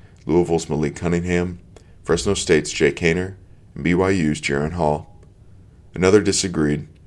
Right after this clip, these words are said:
saying O'Connell was better than most, but not all. A survey of a few scouts had O'Connell as a fringe top one hundred prospect with a fourth-round floor.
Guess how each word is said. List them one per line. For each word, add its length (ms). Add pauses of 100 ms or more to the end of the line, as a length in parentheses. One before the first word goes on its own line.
(120)
saying 200
O'Connell 320
was 140
better 200
than 200
most, 360
but 140
not 200
all. 340 (1900)
A 60
survey 440 (360)
of 120
a 80
few 180
scouts 460
had 100
O'Connell 400
as 120
a 60
fringe 400
top 240
one 120
hundred 260
prospect 680 (380)
with 120
a 40
fourth-round 560
floor. 460